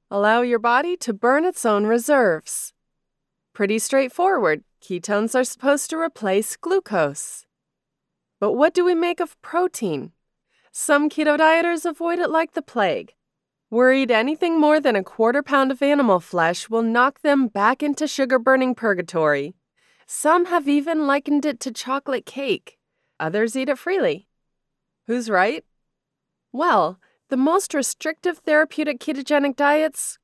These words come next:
the ones used to treat childhood intractable epilepsy, are very low protein, around five to ten percent of calories. These diets are designed to maximize ketone production.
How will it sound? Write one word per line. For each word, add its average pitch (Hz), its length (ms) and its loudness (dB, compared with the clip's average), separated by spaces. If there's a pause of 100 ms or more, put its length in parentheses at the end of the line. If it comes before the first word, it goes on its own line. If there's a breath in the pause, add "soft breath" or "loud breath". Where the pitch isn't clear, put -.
(120)
the 202 100 0
ones 240 360 2
used 262 480 -4
to 233 100 -6
treat 262 400 -4
childhood 254 680 2
intractable 247 720 0
epilepsy, 175 800 -2 (400)
are 233 240 4
very 214 480 4
low 185 240 4
protein, 151 640 -2 (180)
around 277 380 2
five 285 340 0
to 302 120 -6
ten 233 280 -2
percent 202 460 0
of 196 100 -8
calories. 160 800 -2 (1040)
These 240 280 -2
diets 269 520 0
are 277 100 4
designed 269 640 0
to - 220 -8
maximize 240 760 0
ketone 208 500 -2
production. 156 720 -2